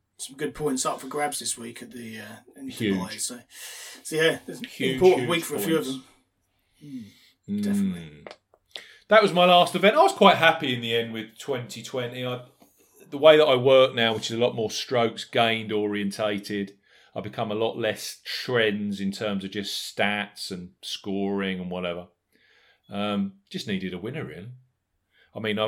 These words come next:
Speaker 2: I've ended up positive for the year. Um, just begging, uh, just begging for a winner. Burns fifty to one, Higgs eighty to one, Long twenty-five to one,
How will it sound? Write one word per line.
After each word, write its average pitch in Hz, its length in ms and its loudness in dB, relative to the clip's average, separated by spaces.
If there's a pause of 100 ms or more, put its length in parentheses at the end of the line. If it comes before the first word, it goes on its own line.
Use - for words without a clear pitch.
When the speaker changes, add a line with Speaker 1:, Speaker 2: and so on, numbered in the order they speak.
(120)
Speaker 2:
I've 139 100 0
ended 151 200 0
up - 280 -6
positive 107 560 -8
for - 100 -14
the 87 120 -12
year. 85 380 -10 (720)
Um, 85 360 -12
just - 280 -14 (200)
begging, 98 480 -4
uh, 127 60 -8
just - 400 -14
begging 98 340 -4
for - 160 -16
a 87 60 -10
winner. 92 320 -8 (320)
Burns 120 440 2
fifty 104 360 -8
to 101 140 -12
one, 104 160 -2
Higgs 104 460 -6
eighty 104 380 -6
to 95 120 -10
one, 92 240 -4
Long 107 260 -6
twenty-five 98 640 -6
to - 100 -16
one, 82 220 -12